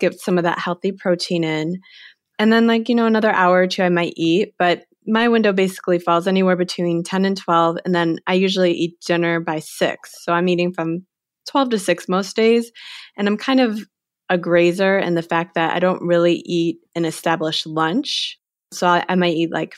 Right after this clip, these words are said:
fat bombs or something like that, or, you know, even just a fat heavy snack. And then I usually eat a good healthy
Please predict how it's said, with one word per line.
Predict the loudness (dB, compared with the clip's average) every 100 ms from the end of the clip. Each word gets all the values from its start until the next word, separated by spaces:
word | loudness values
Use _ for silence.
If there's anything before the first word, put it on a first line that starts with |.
| 0
fat | 0 2
bombs | 2 2 0
or | -2
something | -2 -4 -2 -2
like | -2 -2
that, | 2 2 4
or, | 2 0
you | -2 -2
know, | 0
even | 0 -2 -2
just | -4 -2
a | 0 0 -2 _
fat | -4 -2 -2
heavy | -2 0 -2
snack. | -2 0 0 -2 _ -20 -20 -20 -6
And | 0 2
then | 2 0
I | 0 0
usually | 0 0 0
eat | 2 0 0 -2
a | 0 0 0
good | 0 0
healthy | 0 -2 0 2 0